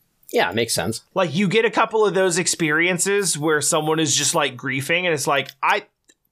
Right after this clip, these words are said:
Speaker 2: this is, like, ruining my fun factor.
Speaker 1: So there's different tiers of grief also, 'cause it's not
Speaker 2: There
Speaker 1: like these
Speaker 2: is,
Speaker 1: are,
Speaker 2: there is.
Speaker 1: these aren't ranked games, they're just regular games. So I, I suppose it ruins your, it could tarnish your record,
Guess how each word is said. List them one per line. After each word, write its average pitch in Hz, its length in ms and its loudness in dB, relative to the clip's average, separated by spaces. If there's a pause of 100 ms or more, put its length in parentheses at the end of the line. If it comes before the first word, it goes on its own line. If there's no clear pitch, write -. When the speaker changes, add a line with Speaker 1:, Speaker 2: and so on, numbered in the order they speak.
(180)
Speaker 2:
this 170 340 0
is, 151 300 0
like, 135 320 0 (920)
ruining 147 540 0
my 123 160 0
fun 104 260 -6
factor. - 520 -8
Speaker 1:
So 233 260 2
there's 214 160 2
different 233 340 0
tiers 143 240 4
of 110 100 0
grief 123 260 0
also, 110 320 2
'cause 139 160 0
it's 127 80 -2
not 170 100 4
Speaker 2:
There - 100 4
Speaker 1:
like - 60 6
these 131 100 2
Speaker 2:
is, 117 140 2
Speaker 1:
are, - 40 -10
Speaker 2:
there 175 140 0
is. - 540 -4
Speaker 1:
these 190 140 2
aren't 170 280 2
ranked 117 360 0
games, 95 320 -2
they're 123 100 0
just - 180 -2
regular 101 360 0
games. 92 380 -4 (280)
So 175 180 4
I, 156 160 4
I 143 40 2
suppose 151 360 2
it 147 140 0
ruins 127 400 -2
your, 110 260 0 (460)
it 190 100 -4
could 165 180 -2
tarnish 147 480 0
your 135 140 2
record, 92 600 -2